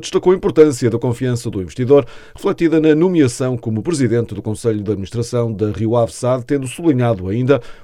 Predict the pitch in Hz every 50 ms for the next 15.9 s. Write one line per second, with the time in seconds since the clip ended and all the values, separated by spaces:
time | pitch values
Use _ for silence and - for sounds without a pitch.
0 | - - 117 - - 127 123 120 - - - - 95 87 - - 101 113 123 127
1 | 120 - - 160 147 143 123 - 170 151 120 - 139 131 123 - - 113 107 -
2 | 110 95 135 131 123 120 - - 110 - - - - - - 90 - 98 92 87
3 | 92 117 120 117 95 104 - - 131 117 117 104 98 117 156 196 160 160 139 -
4 | - 147 143 120 107 90 98 95 - - - 117 147 160 156 - - 151 113 123
5 | 123 120 117 117 110 95 98 120 117 123 117 110 - 107 95 92 90 82 92 98
6 | 113 139 151 156 156 - - - - - - - 160 147 - 151 143 127 117 -
7 | - 107 95 131 120 123 - 127 120 101 - 110 98 120 113 107 - 156 135 120
8 | 143 139 131 117 104 127 170 214 175 123 123 131 120 120 127 120 98 104 98 92
9 | 87 95 107 120 123 143 147 - - - - - - - 147 151 170 175 160 127
10 | 180 175 156 - 156 135 139 175 185 165 143 - - 165 165 156 127 117 139 165
11 | 165 135 110 - 208 190 165 143 - - 139 135 127 98 - - - - - 113
12 | 107 - 123 117 104 98 101 90 87 - 113 120 107 - 127 127 123 120 104 98
13 | 92 113 120 113 104 101 98 82 90 98 110 127 135 123 127 120 120 - - 127
14 | 123 110 110 107 - 98 95 87 90 87 92 107 107 95 127 131 123 123 131 120
15 | 117 120 - 131 123 127 120 - - 202 185 147 131 127 123 123 123